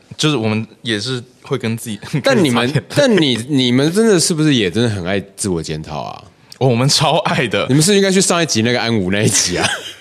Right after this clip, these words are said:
Speaker 1: <laughs> 我觉得有可能有必要欸，需要一些心理
Speaker 2: 你也是爱自我检讨吗？
Speaker 1: 我非常爱，我们，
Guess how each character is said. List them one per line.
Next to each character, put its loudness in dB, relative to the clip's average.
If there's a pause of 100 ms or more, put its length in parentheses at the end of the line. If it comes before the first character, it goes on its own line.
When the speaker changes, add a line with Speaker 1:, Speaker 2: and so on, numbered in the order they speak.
(720)
Speaker 1:
<laughs> 0
我 2
觉 4
得 6
有 4
可 0
能 0
有 2
必 0 (220)
要 0
欸， -4 (400)
需 -2
要 2
一 2
些 0
心 -4
理 2
Speaker 2:
你 2
也 2
是 2
爱 -2
自 0
我 2
检 -2
讨 -4
吗？ -10 (140)
Speaker 1:
我 -2
非 -4 (100)
常 -4
爱， -4
我 2
们， 0